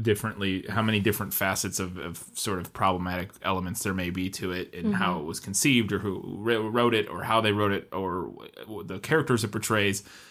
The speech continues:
Speaker 1: because it was, it's, you know, two thousand five, the movie was two thousand five.
Speaker 2: Mm-hmm.
Speaker 1: Um, and it was, and to some extent, sort of a groundbreaking for such a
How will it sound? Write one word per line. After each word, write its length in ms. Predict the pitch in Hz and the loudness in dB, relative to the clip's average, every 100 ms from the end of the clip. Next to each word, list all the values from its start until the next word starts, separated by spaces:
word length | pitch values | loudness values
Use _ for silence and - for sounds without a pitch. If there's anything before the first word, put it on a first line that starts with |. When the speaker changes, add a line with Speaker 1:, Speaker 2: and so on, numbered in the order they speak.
| - _ | -20 _
Speaker 1:
because 280 | 120 123 110 | 2 2 2
it 120 | 104 | 2
was, 460 | 117 117 113 104 - | 4 6 6 2 0
it's, 340 | 107 101 - | -2 0 -2
you 140 | 117 107 | 0 0
know, 100 | 95 | 0
two 220 | - 117 | -2 2
thousand 400 | 107 101 95 90 | 4 2 0 -2
five, 320 | - 101 101 | 0 0 0
the 80 | 98 | 0
movie 320 | 107 120 95 | 4 4 4
was 120 | 87 | -2
two 140 | - 90 | -4 -4
thousand 300 | 87 87 90 | -2 -4 -4
five. 280 | - 90 202 | -4 -2 0
Speaker 2:
Mm-hmm. 340 | 202 180 185 185 - _ 113 | 0 -2 -6 -10 -16 _ 2
Speaker 1:
Um, 320 | 104 95 87 - - | 2 2 -4 -8 -2
and 160 | 107 | 0
it 140 | 107 104 | 0 2
was, 520 | 110 113 113 - - | 6 6 6 4 -2
and 160 | - 151 - | -6 -8 -4
to 120 | - | 0
some 320 | 147 - 156 | 2 4 4
extent, 440 | 123 - 113 104 - - _ | 4 2 0 0 -2 -12 _
sort 340 | - - 123 107 | -6 0 4 4
of 100 | 98 | 4
a 140 | 95 | 0
groundbreaking 1080 | 92 117 104 107 101 98 98 101 95 95 92 | -2 0 2 2 2 0 0 0 0 -2 -6
for 160 | - 95 | -4 -2
such 260 | - 104 | 0 0
a 160 | 101 95 | 0 -2